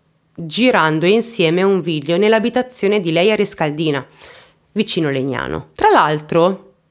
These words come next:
hanno sottolineato in aula al processo in corso davanti alla Corte d'Assise di Busto Arsizio, tutto questo avvenne in un momento di intimità, un momento importante per l'imputato. Potrebbe essere successa una reazione cortocircuito. Secondo l'analisi degli esperti ingaggiati dal difensore Davide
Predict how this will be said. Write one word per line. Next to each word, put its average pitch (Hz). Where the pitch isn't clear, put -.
hanno 180
sottolineato 180
in 170
aula 156
al 160
processo 196
in 160
corso 202
davanti 170
alla 156
Corte 196
d'Assise 175
di 160
Busto 165
Arsizio, 165
tutto 339
questo -
avvenne 262
in 233
un 226
momento 240
di 185
intimità, 170
un 196
momento 208
importante 214
per 156
l'imputato. 151
Potrebbe 311
essere 226
successa 254
una 220
reazione 240
cortocircuito. 262
Secondo 220
l'analisi 226
degli 185
esperti 220
ingaggiati 185
dal 170
difensore 180
Davide 165